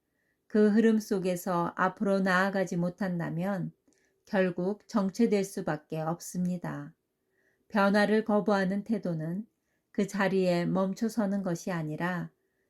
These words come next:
서서히 뒤로 물러나는 것과 같습니다. 그러니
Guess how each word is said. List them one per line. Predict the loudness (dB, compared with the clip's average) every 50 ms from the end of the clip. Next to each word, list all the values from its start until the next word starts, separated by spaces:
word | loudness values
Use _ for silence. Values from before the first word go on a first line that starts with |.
| _
서서히 | -16 -6 -2 -2 0 0 0 0 0 2 2 0 0 -2 -6 _ _ _ _ _ _
뒤로 | 2 4 6 6 6 4
물러나는 | 6 6 6 6 6 6 4 4 2 0 0 -2 -4
것과 | -4 -6 -8 -8 _ -6 -6 -6 -6 -8 -10
같습니다. | -8 -6 -8 -6 -8 -6 -6 -4 -2 -2 -2 -4 -4 -6 -8 -8 -8 -12 -16 _ _ _ _ _ _ _ _ _ _ _ _ _ _ _ _ _ _
그러니 | 0 2 2 2 2 2 0 0 -2 -4 -6